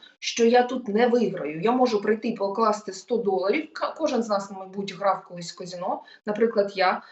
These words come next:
теж грала і в Вегасі була. Коли я сто доларів поклала і думаю: "Все, крім цих сто доларів я більше копійки не викладу. Все, ну, я виграла і пішла".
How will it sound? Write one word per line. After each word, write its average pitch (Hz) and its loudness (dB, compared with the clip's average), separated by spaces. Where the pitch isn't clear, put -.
теж 202 2
грала 226 4
і 202 8
в 196 -6
Вегасі 254 0
була. 196 0
Коли 240 2
я 240 6
сто 233 -2
доларів 214 6
поклала 262 2
і - -14
думаю: 202 0
"Все, 196 4
крім 262 2
цих - -4
сто 208 2
доларів 320 0
я 190 0
більше 214 -4
копійки 214 -2
не 170 -4
викладу. 160 -6
Все, - 2
ну, 349 -2
я 233 4
виграла 403 4
і 370 4
пішла". - -6